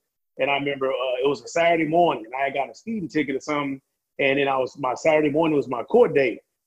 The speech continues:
And so I was trying to talk to my dad, you know, back then it's MapQuest, trying to figure out these directions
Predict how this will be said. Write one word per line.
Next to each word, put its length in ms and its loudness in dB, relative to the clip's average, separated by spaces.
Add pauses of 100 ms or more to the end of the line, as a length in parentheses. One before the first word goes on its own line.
(160)
And 140 -6
so 120 -2
I 60 2
was 120 -2
trying 180 -4
to 40 -10
talk 140 0
to 60 -6
my 80 -2
dad, 260 0
you 60 -6
know, 80 -2
back 240 0
then 140 -2
it's 120 -8
MapQuest, 580 -2
trying 160 -4
to 60 -20
figure 180 -2
out 100 -4
these 140 -2
directions 460 2